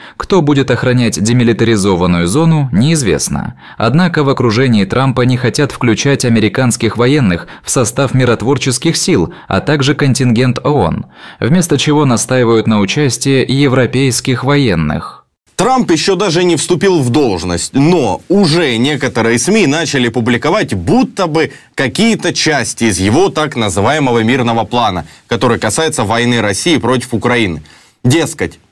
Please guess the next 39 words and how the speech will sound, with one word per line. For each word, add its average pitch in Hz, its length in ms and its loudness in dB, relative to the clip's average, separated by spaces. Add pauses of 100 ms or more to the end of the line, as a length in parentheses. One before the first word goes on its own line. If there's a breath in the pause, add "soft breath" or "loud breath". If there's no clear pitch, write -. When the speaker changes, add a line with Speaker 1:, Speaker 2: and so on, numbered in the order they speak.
Speaker 2:
линию 196 380 2
фронта 123 460 0
заморозят, 120 800 0 (220 loud breath)
создадут 147 540 0
демилитаризованную 151 960 0
зону 165 320 0
в 113 80 -2
один 120 300 0
и 131 160 -2
три 139 220 -2
километра. 131 720 0 (320 loud breath)
А 104 120 0
Киев 226 240 2
должен 147 400 2
будет 131 240 0
отказаться 127 480 -2
от 120 120 -2
вступления 120 540 0
в 90 120 -2
нато 143 300 0
на 110 120 0
пару 135 300 0
десятилетий. 104 640 0
Так, 131 200 -4 (280)
по 104 80 -2
крайней 107 300 0
мере, 120 320 0 (240 loud breath)
пишут 123 340 0
сми. 104 360 0 (580 loud breath)
Давайте 190 360 0
так, 82 300 -10 (200)
коротко 196 380 0
скажу 151 300 0
сначала, 156 440 0
что 175 260 0
я 151 100 2
про 127 220 -2
это 127 180 -2
думаю. 107 400 0